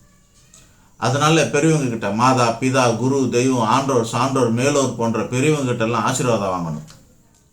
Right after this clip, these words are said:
இப்பெல்லாம் பாருங்க, முதல்வர், கட்சி தலைவர்,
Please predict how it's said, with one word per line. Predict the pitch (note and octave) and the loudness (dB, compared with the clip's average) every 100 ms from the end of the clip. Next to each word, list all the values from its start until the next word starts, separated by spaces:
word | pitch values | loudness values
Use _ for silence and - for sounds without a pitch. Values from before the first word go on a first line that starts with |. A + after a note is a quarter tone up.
| _ _ | _ _
இப்பெல்லாம் | G2+ B2 C3+ | -8 -4 -2
பாருங்க, | C3 C3 B2+ C3+ - - - - - _ _ C5 B4+ _ _ _ _ _ _ _ | 0 0 -2 -4 -8 -20 -20 -20 -20 _ _ _ _ _ _ _ _ _ _ _
முதல்வர், | A2+ C#3 D3+ C3+ B2+ B2+ | -4 0 2 2 0 0
கட்சி | B2+ B2 | -2 -2
தலைவர், | C3 B2 A#2 A2+ | 0 2 2 2